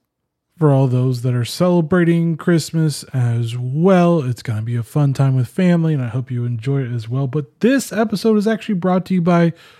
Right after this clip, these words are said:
Drum Leo, and he gave me a, the best comment ever. He said, "Your podcast sucks." So I do hope to make it extra sucky for you all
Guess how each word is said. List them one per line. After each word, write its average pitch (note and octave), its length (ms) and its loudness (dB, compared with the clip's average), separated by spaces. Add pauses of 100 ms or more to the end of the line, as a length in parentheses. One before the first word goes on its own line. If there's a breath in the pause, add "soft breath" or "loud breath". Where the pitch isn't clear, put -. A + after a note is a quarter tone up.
(220 soft breath)
Drum F3+ 340 4
Leo, F3 460 4
and C3 100 0
he D#3+ 140 2
gave D#3 220 2
me D3+ 120 0
a, C#3+ 80 0
the C3+ 220 -8
best F3 440 0
comment D#3 400 2
ever. D#3 220 2
He D#3 160 4
said, D#3+ 340 2 (300 loud breath)
"Your E3+ 140 6
podcast F3 520 2
sucks." B2 520 -4 (380)
So E3 160 -2
I - 20 4
do E3+ 180 6
hope D#3 260 4
to E3+ 80 2
make D#3+ 240 4
it D#3+ 220 -2
extra G3 300 -2
sucky F3+ 400 -2
for F3 180 -2
you F3 240 2
all D#3 340 2